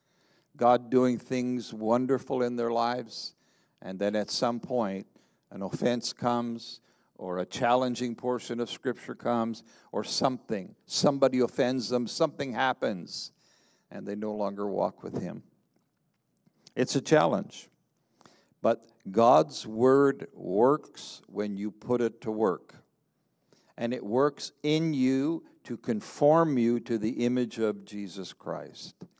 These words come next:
God's only Son. And so many of these disciples at this stage in their journey, they're absolutely shaken by what has taken place. He's talking about drinking his blood. He's talking about eating his flesh.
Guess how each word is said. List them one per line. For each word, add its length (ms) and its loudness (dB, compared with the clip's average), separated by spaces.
God's 340 0
only 300 -6
Son. 400 -16
And 160 -4
so 400 4
many 460 0
of 140 -2
these 240 -2
disciples 640 4
at 100 4
this 160 2
stage 460 0
in 100 2
their 180 2
journey, 540 0
they're 320 0
absolutely 800 0
shaken 640 -2
by 320 6
what 180 6
has 180 4
taken 380 -2
place. 580 -2
He's 280 -6
talking 640 2
about 340 2
drinking 400 -2
his 140 -2
blood. 300 4
He's 220 -4
talking 560 -2
about 260 -2
eating 300 -2
his 180 -8
flesh. 500 0